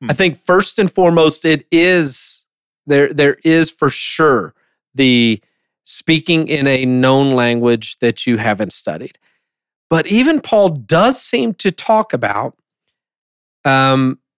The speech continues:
Speaker 2: a different type of language that is almost a prayerful language.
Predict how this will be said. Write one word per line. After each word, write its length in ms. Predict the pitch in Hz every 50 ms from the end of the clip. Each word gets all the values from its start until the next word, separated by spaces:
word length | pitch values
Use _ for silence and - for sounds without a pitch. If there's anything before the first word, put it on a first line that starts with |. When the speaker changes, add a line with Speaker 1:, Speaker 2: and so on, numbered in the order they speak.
| _ _ _ _ _ _ _ _ _ _ -
Speaker 2:
a 140 | - 156 147
different 720 | 131 117 101 - - 202 247 240 - - 208 156 - -
type 360 | - - - 135 131 131 -
of 160 | 131 123 107 117
language 800 | 110 110 110 110 104 101 104 117 120 123 123 - - - - _ _ _ _ _ _ _ _ _ _ _ _ -
that 160 | 151 151 151
is 140 | 151 151 147
almost 480 | 170 170 180 180 185 190 190 185 - -
a 400 | 151 147 143 143 139 143 143 _ _ _ _ _
prayerful 500 | _ - - 135 135 - 180 - - 214
language. 640 | 214 214 220 220 220 226 226 240 254 196 - - -